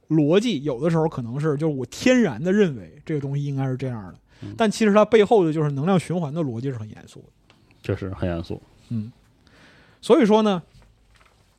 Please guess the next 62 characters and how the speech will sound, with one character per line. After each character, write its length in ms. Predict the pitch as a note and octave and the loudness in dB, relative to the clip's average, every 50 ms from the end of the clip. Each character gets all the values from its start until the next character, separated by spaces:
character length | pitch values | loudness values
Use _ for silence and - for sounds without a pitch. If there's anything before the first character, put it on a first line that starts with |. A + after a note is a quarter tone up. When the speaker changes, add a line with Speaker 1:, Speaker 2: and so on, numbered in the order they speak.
| _ _ _ _ _ _ _ _ | _ _ _ _ _ _ _ _
Speaker 1:
在 260 | - - B3 G#3+ G3 F3+ | 2 4 4 4 4 2
这 140 | E3 - F4 E4 | 2 4 6 6
样 100 | B3+ G3+ | 8 8
的 100 | F#3+ F3+ | 6 4
努 200 | F3 D#3+ C3+ B2+ | 4 0 0 0
力 140 | F#3 A3 F#3 | 2 2 2
之 160 | D#3 F3+ G3 | 2 0 0
下， 200 | A#3 C4+ G#3+ - | 0 -2 -4 -6
我 100 | D3 C3+ | -8 -6
们 120 | D3+ F3+ F#3+ | -4 -4 -4
假 140 | - - - C#3+ | -4 -6 -8 -6
设 180 | - - C#4+ | -2 0 0
啊， 180 | F3+ G#2 E2+ - _ | 0 0 -4 -12 _
Speaker 2:
嗯。 40 | _ _ _ _ - | _ _ _ _ -6
Speaker 1:
我 40 | G#2 | -4
们 100 | D3+ E3+ | -4 -4
假 180 | E3+ - C#3 - | -2 -4 -4 -2
设 160 | D3 G3 F#3+ | 0 -2 0
在 80 | F3+ G3+ | 0 2
这 80 | G#3 | 2
样 80 | A3 G3 | 2 2
的 60 | F3+ E3 D3+ | 2 -2 -4
努 80 | B2+ B2+ | -4 -4
力 120 | D#3+ E3 | -6 -4
之 100 | D3 D3+ | -4 -6
下， 160 | D3+ E3+ F3 C3+ | -6 -6 -6 -8
我 140 | C3 A#2+ | -8 -10
们 120 | A#2+ C#3+ D3 - | -10 -10 -8 -6
逼 140 | - F#3+ | -4 -2
近 140 | G3+ A3+ G#3 E3 | 0 0 0 0
了 100 | D3+ C#3+ | 0 0
这 160 | D3+ E3+ D#3 | 0 0 0
个 140 | D3 C#3+ C3+ | 0 -2 -2
就 140 | - D#3 | -4 -4
是 80 | C#3 C#3 | -4 -4
一 160 | D3+ E3 G3+ | -2 2 4
类 120 | G#3+ F#3+ D#3 | 4 4 4
文 120 | C#3 C#3+ | 2 0
明 200 | D#3 D#3 C#3 C3+ | -4 -4 -4 -6
的 60 | C#3+ | -8
这 60 | D3 | -8
样 140 | D#3 D3+ C#3 | -8 -8 -8
一 60 | C#3+ | -8
个 80 | D3 D3 | -8 -6
门 140 | C3+ C#3 E3 | -6 -8 -8
槛 120 | D3+ C#3 | -10 -10
儿。 60 | - _ _ _ _ - | -14 _ _ _ _ -14
Speaker 2:
嗯。 340 | G#2 G2 F#2+ F#2 F#2 G2+ - - _ | -12 -10 -10 -10 -12 -14 -18 -18 _
Speaker 1:
啊， 180 | - A#2 A2+ C#3+ _ _ _ _ - - - - - - | -12 -12 -12 -14 _ _ _ _ -20 -20 -20 -20 -20 -8
这 140 | - D4 E4 C#4 | -2 0 4 4
个 100 | G#3 E3 | 4 4
时 120 | - D3+ | 2 0
候 240 | D3+ D3 D3+ C#3 C#3+ | -2 0 0 -2 -4
福 200 | - - - E3+ | -4 -2 0 0
诺 100 | F#3+ F3 | 2 2
文 100 | D#3+ E3+ | 0 0
奇 180 | D#3 B2+ A#2+ | -2 -4 -6
就 100 | C3+ D#3+ | -6 -6
跳 180 | D#3 - D#3+ C#3+ | -6 -6 -6 -8
出 60 | B2 | -8
来 40 | A2 | -10
了。 40 | A#2 | -16